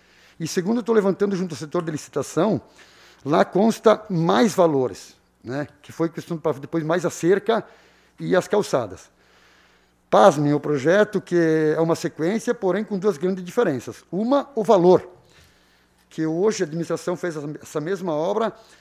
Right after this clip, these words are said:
com apenas dezenove mil reais para dois canteiros. E, na verdade, a administração passada fez em um canteiro só. Trinta e sete mil e a administração com duas ruas, duas quadras, deze-, dezenove mil reais,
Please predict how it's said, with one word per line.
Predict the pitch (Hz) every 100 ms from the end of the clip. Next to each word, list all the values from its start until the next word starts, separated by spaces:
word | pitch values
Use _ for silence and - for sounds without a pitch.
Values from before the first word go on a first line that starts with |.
| _ _ _ _ _ _ _ _ _ - -
com | - 196 208 196
apenas | 180 196 220 180
dezenove | 170 180 185 175 214 180 196
mil | 202
reais | 190 156 127 - - - _
para | 175 170
dois | 147 226 240
canteiros. | 170 147 131 104 - -
E, | 131
na | 139
verdade, | 143 139 143 160 185 202
a | 170 139 127
administração | 120 127 - 135 135
passada | 143 - 131 165
fez | - 175 -
em | 151 143
um | 165
canteiro | 180 160 180
só. | - 135 127 - _ _ _ _ _ _
Trinta | 180 202 185
e |
sete | - 165 165
mil | 156 170 202 208
e | 190 185
a |
administração | 165 175 165 147 - 175
com | 170
duas | 156 175 135
ruas, | 170 202 - - _ -
duas | 160 170
quadras, | - 165 180
deze-, | 147 170 165
dezenove | 135 151 160 160
mil | 147 127
reais, | 113 87